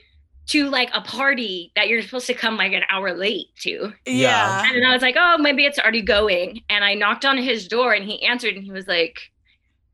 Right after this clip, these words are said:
Speaker 1: not in a costume. It was a costume party. And he was like, "Not in a <laughs> costume." And I was in a costume, I think. And he answered the door, and he was like, "Edie, what are you doing here?" And I was like,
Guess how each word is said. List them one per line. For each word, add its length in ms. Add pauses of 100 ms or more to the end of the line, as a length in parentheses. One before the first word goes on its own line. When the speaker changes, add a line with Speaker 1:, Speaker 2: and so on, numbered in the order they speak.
(520)
Speaker 1:
not 300
in 80
a 60
costume. 440
It 20
was 100
a 40
costume 340
party. 380 (360)
And 140
he 60
was 120
like, 160
"Not 300
in 80
a 80
<laughs> 100
costume." 560
And 120
I 200
was 100
in 80
a 100
costume, 520
I 200
think. 340 (560)
And 100
he 120
answered 260
the 80
door, 80
and 100
he 60
was 80
like, 160 (120)
"Edie, 380 (380)
what 160
are 40
you 200
doing 300
here?" 380 (220)
And 100 (500)
I 100
was 100
like, 200